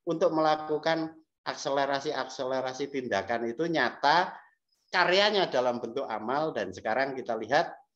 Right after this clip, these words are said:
di sana koperasi berjalan baik,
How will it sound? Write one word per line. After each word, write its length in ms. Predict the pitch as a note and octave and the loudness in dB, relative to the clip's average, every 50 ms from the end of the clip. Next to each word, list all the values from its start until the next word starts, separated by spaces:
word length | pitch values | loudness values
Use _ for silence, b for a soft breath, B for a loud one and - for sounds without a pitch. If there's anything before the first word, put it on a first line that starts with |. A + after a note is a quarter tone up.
| _ _ _ _ _ _ - | _ _ _ _ _ _ -6
di 80 | B2+ A#2+ A2 | -6 -6 -4
sana 580 | - C#3+ A#2+ A2 G#2+ A#2+ C#3 D3+ D#3 D3+ C#3 - - | 0 2 2 2 2 2 2 2 2 0 -2 -2 -4
koperasi 1040 | B2+ A#2+ A#2 - - A#2 A#2+ A2+ G#2+ G#2+ - - D3+ D#3 D#3+ D#3+ D#3 D#3 D3+ D3 D3+ | -4 -4 -4 -8 -4 -2 -2 -2 -2 -4 -6 -6 -4 -2 -2 -2 -2 -4 -6 -8 -8
berjalan 560 | - A2+ G#2+ F#2+ - G#2 F#2 F#2+ G#2 G#2+ G2 | -8 -10 -8 -4 -2 -2 0 0 0 -2 -2
baik, 560 | F#2 F#2+ F#2 G2 A#2 D3+ F#3 G3+ - - - | -4 -6 -4 0 2 2 2 2 -2 -6 -14